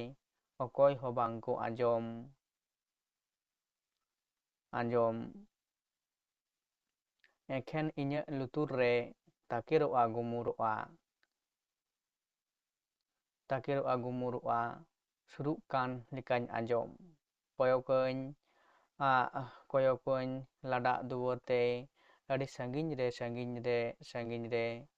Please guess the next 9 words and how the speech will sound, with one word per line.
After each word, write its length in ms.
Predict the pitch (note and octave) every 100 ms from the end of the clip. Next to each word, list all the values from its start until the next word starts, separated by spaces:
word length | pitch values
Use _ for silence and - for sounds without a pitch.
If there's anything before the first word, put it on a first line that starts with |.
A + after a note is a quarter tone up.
| _ _ _ _ _ _ _ _ -
ᱪᱮᱦᱞᱮᱧ 480 | B2+ C#3+ C#3 B2+ B2+
ᱠᱟᱱ 320 | B2+ A#2+ A#2+ A#2+ B2 _
ᱞᱮᱠᱟᱧ 440 | B2 A#2 A#2 A#2 A#2+
ᱟᱹᱭᱠᱟᱹᱣ᱾ 520 | A#2 A2 - A#2 - - G3 E3+ _ _ _ _ _ _ _ _ _ _ _ -
ᱩᱠᱩᱨ 400 | A#3 C3 D3+ D3
ᱵᱟᱹᱱᱩᱜ 340 | C#3 C#3 C#3+ D3
ᱢᱮᱭᱟ 360 | D3+ C#3 C3+ C3+ C#3 C#3 C3+ _ _ _ C3+
ᱱᱚᱣᱟ 260 | C3 C3
ᱵᱩᱨᱩ 320 | B2+ C3+ C3+